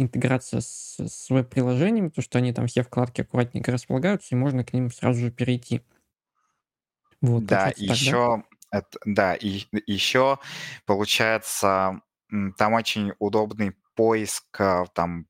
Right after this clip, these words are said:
Speaker 2: по истории
Speaker 1: Да, это я заценил, по
Speaker 2: и
Speaker 1: всему
Speaker 2: вот это.
Speaker 1: сразу.
Speaker 2: Да, да, да, да, да. Вот. И такие, ну, фишки, что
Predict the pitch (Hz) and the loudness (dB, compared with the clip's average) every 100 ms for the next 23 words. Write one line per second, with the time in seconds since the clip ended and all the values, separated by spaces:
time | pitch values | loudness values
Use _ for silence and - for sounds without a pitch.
0 | - 87 85 - 117 151 - 127 123 120 | -4 -2 -2 0 2 2 0 -4 -2 -2
1 | 120 107 139 131 123 131 131 135 - 156 | 0 2 4 4 2 0 -2 -2 0 0
2 | 127 151 202 160 156 185 143 120 123 123 | 2 0 2 2 2 2 2 2 -2 -2
3 | - _ - _ _ 104 101 101 101 98 | -6 _ -20 _ _ -6 0 2 0 -2
4 | 95 92 90 90 82 - _ _ - - | 0 0 -2 -4 -4 -6 _ _ -20 -20
5 | _ _ 92 87 80 76 - _ _ 120 | _ _ -10 -6 -6 -6 -12 _ _ -4
6 | 151 139 - 143 120 - 123 160 120 - | -2 -2 2 2 2 0 -2 0 0 -2
7 | - 196 - 101 - - 110 107 | 0 0 2 0 0 0 2 0